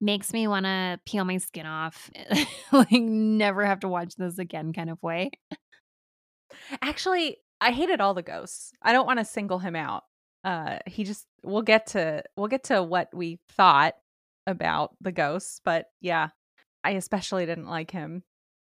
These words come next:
Speaker 2: Troy Evans. I love Troy Evans, and I'm always happy to see him show up in a movie. He was the, I, what was he, the sheriff?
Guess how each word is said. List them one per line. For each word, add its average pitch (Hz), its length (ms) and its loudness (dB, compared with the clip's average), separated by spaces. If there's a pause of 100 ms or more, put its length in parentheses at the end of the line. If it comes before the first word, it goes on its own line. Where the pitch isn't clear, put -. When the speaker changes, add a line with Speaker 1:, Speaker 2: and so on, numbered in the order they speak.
(440)
Speaker 2:
Troy 285 280 8
Evans. 220 800 4 (100)
I 240 100 10
love 226 540 4 (120)
Troy 190 300 -2
Evans, - 680 -8 (220)
and 196 400 -4 (140)
I'm 202 140 -4
always 226 220 0
happy 214 320 4
to 190 80 -2
see 185 240 -8
him 185 140 -6
show 175 220 -2
up 170 120 -4
in 175 60 -4
a 170 60 -6
movie. 165 500 -10 (120)
He 226 560 -2 (320)
was 202 280 0
the, 165 540 -2 (120)
I, 185 80 -6 (100)
what 151 180 -10
was 170 120 -10
he, - 100 -12
the - 100 -12
sheriff? 190 440 2